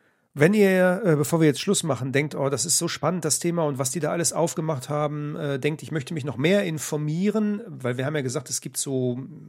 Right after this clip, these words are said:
äh, im Grunde so kleine, äh, andere Projekte, die sich da noch drumrum scharen. Eins von diesen Projekten wollten wir noch hervorheben, weil das, ähm, auch als, äh,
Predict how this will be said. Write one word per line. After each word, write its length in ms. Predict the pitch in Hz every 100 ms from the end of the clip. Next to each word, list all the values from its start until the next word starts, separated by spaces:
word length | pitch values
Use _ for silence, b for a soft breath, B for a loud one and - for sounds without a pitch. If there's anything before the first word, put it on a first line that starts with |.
| -
äh, 200 | 143 180
im 100 | 175
Grunde 220 | 131 143
so 120 | 127 131
kleine, 440 | 135 131 135 127 131 b b -
äh, 60 |
andere 280 | - 170 170
Projekte, 480 | - 156 143 151 156
die 100 | 131
sich 120 | 135
da 100 | 135
noch 160 | 131 127
drumrum 540 | 131 135 127 135 139
scharen. 760 | 135 - 143 147 180 185 202 208 B B B
Eins 300 | 151 190 240
von 180 | - 220
diesen 200 | 196 185
Projekten 760 | - 165 156 170 - 180 170 143
wollten 200 | 151 160
wir 80 |
noch 140 | 147 -
hervorheben, 640 | 139 - 170 160 156 120
weil 480 | 127 135 147 147 151
das, 520 | 131 127 131 - - b b b _
ähm, 440 | 135 131 131 131 131
auch 200 | 139 135
als, 440 | 151 131 - - _ -
äh, 240 | 196 143